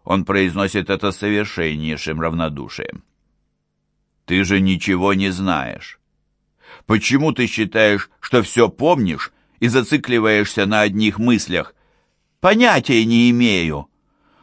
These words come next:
Он смотрит на огни машины, едущей по изгибу дороги перед нашей харчевней. "Просто эти штуки всё время возвращаются ко мне". "Они кажутся тебе более важными".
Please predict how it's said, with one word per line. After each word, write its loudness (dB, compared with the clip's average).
Он 2
смотрит 0
на 2
огни 0
машины, -2
едущей -4
по -4
изгибу -4
дороги -2
перед -6
нашей -4
харчевней. -10
"Просто 2
эти 2
штуки -4
всё -4
время 0
возвращаются 2
ко 0
мне". 0
"Они 0
кажутся -2
тебе -2
более 2
важными". 0